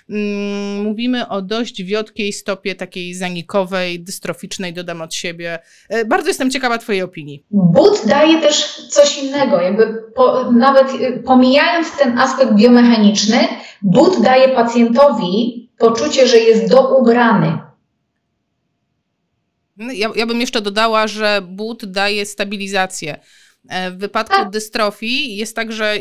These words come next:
Speaker 1: ogólnie się nie trzymasz, nie? Ogólnie nie masz tych
Speaker 2: Tak.
Speaker 1: mięśni tyle, ile byś chciała.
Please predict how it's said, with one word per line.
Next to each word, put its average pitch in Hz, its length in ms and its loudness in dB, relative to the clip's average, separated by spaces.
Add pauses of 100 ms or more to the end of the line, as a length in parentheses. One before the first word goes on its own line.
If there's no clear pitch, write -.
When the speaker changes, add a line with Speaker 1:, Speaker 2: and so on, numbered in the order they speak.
(200)
Speaker 1:
ogólnie 247 500 -2
się 220 160 -4
nie 208 140 -4
trzymasz, 185 540 -8
nie? 226 220 -4
Ogólnie 247 420 -2
nie 220 140 -2
masz 220 200 -4
tych 214 120 -6
Speaker 2:
Tak. 247 80 2
Speaker 1:
mięśni 233 360 -2
tyle, 233 320 -2
ile 214 160 0
byś 202 220 -6
chciała. 185 640 -2